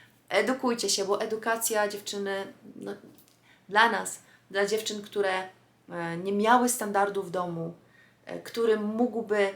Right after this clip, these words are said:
rzeczywiście dać nam takie poczucie, że jesteśmy bezpieczne w tym życiu dorosłym, ten kompas wewnętrzny, te stawianie granic, te umiejętności,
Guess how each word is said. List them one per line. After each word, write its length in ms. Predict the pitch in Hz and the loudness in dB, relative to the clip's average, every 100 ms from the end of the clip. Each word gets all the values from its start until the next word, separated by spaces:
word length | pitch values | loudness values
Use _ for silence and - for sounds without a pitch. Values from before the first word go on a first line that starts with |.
| - _ _ _ _ _ - | -10 _ _ _ _ _ -16
rzeczywiście 640 | 202 214 220 214 226 - 208 | -4 -2 0 -2 0 0 2
dać 220 | 226 240 | 0 0
nam 100 | 226 | -2
takie 220 | 240 233 | -4 -6
poczucie, 440 | 226 208 240 247 208 | -6 -6 -6 -4 -2
że 200 | 208 208 | 0 0
jesteśmy 380 | 208 233 233 | -2 -2 -6
bezpieczne 500 | 208 233 - 226 214 | -6 -6 -2 0 0
w 40 | 202 | -4
tym 140 | 196 | -8
życiu 240 | 196 202 196 | -6 -6 -4
dorosłym, 380 | 196 202 196 | -4 -4 -6
ten 180 | 185 190 | -8 -8
kompas 480 | - 254 247 208 190 | 0 2 4 2 0
wewnętrzny, 640 | 185 180 190 196 - 175 - - - | -4 -4 -6 -4 -6 -6 -10 -18 -4
te 80 | 226 | 0
stawianie 440 | 240 233 240 226 | 2 0 0 0
granic, 460 | 214 226 220 202 - | 4 2 2 -2 -2
te 140 | 247 | -4
umiejętności, 960 | 262 247 247 233 240 240 - 175 170 | 0 0 0 -2 -2 -2 -2 -4 -8